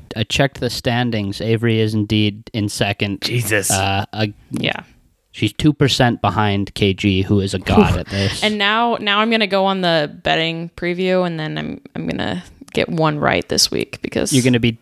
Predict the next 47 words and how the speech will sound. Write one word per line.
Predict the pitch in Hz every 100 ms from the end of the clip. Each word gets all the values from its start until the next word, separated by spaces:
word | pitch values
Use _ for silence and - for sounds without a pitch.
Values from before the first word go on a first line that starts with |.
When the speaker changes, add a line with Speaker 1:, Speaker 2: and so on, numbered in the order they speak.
| -
Speaker 1:
you're | 131
gonna | 135 123
be | 113
tainted | - 120 107 101 - 123
by | 107
Speaker 3:
Yeah, | 71 67
Speaker 1:
the |
Speaker 3:
that's | 95 185 190
Speaker 1:
betting |
Speaker 3:
how | 165
it | 208
Speaker 1:
pre-, | -
Speaker 3:
goes. | -
Speaker 1:
preview, | 127 110 104 101
I | 98
think. | 107 95
Speaker 2:
<laughs> | 101 226 226 214 -
Anyway, | 165 160 120 104
so | 127
that's | 160 175 185
gonna | 160
be | 143 135 -
on | 127 123
Patreon. | 110 120 117 120 113 113 113
Go | 117 117
listen | 117 110 113
to | 104
that. | 101 98
They're | 117
actually | 151 104
gonna | 98
record | 90 123 120
that, | 92 95
I |
think, | 101 98 -
after | 101 101 98
this, | 101 -
before | 87 98 95
this. | 90
I | 95
don't | 90
really | 90
know. | - 110 - - - - -
Uh, | 123 120 -
anyway, | 143 104 98 _ _ -
so, | 127 117 113 117 117 113
uh, | 113 113